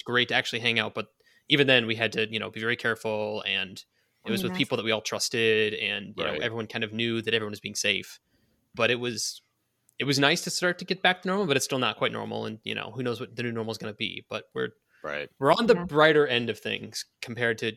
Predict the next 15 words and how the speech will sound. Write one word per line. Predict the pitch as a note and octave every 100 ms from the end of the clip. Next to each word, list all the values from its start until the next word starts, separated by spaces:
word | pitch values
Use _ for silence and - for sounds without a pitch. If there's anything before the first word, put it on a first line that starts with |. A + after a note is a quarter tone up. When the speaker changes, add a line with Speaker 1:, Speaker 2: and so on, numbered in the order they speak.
| -
Speaker 1:
when | G#2+
we | G#2
recorded | A2 A2+ G#2+
episode | A2 A2+ - A2 G#2+
nine, | G#2+ G#2 G#2
and | G#2+
we're | C3+
like, | G#3+
"Yeah, | C#4+ D4+
it'll | D4
be, | C4+
like, | B3+
a | B3
month." | G#3+ A3+ - _ _ -
Speaker 2:
Gosh, | A#3 C4+